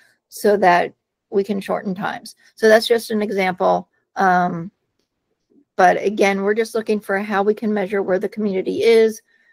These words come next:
and how we can increase, you know,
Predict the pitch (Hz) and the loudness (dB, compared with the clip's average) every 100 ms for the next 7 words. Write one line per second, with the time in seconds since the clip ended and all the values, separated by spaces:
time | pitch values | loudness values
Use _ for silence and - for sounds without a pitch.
0 | _ _ _ _ _ _ _ _ _ _ | _ _ _ _ _ _ _ _ _ _
1 | _ _ _ _ _ _ _ _ - 190 | _ _ _ _ _ _ _ _ -2 0
2 | 196 196 190 190 190 220 170 - - 208 | 0 -2 2 2 0 -4 -4 -8 -2 0
3 | 175 180 - - _ _ _ _ _ - | 0 -4 -16 -20 _ _ _ _ _ -8
4 | 208 185 180 202 | -4 -4 -4 -8